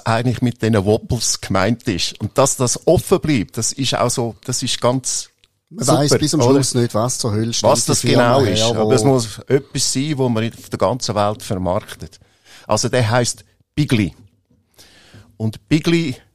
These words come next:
Speaker 1: ähm, also wie viele andere haben eben so einen entsprechenden Namen. Und Bigli gehört natürlich zu Englisch Big, also gross. Und Bigli ist die Verkleinerungs- oder die verniedlichte Form von Bigli.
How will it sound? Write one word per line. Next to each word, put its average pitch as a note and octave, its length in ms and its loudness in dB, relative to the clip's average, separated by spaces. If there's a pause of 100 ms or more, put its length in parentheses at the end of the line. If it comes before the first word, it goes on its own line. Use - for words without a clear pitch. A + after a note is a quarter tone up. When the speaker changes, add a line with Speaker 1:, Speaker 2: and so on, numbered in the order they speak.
(260)
Speaker 1:
ähm, A2+ 420 0
also G2 280 0
wie B2+ 180 2 (320)
viele C3+ 340 2
andere B2+ 520 0
haben G#2+ 180 -2
eben A#2 240 -2
so - 140 -2
einen G2 80 -4
entsprechenden G2+ 720 -2
Namen. A2+ 280 2
Und - 280 -10
Bigli C3 500 -2
gehört A#2+ 220 -2
natürlich G#2 340 -8
zu - 140 -6
Englisch G#2 500 -4
Big, - 340 -4 (460)
also G2 200 -6
gross. - 500 -2 (640)
Und - 320 -10
Bigli D#3 480 0 (400)
ist A#2 300 -2
die - 40 2
Verkleinerungs- C#3+ 720 0
oder G2 200 -6
die G2 200 -6
verniedlichte B2 720 -2
Form A#2+ 400 0
von - 260 -4
Bigli. C#3+ 400 -4